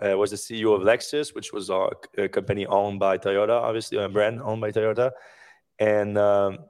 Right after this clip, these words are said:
so it's gonna be Mister Koji Sato,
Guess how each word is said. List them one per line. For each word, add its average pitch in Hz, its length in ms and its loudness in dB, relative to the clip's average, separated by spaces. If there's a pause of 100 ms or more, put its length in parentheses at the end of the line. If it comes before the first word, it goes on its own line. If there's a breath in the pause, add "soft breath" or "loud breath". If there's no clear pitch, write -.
(680)
so 107 200 0
it's 101 160 0
gonna 104 160 0
be 107 100 -4
Mister 107 520 -2
Koji 139 480 -2
Sato, 107 640 -2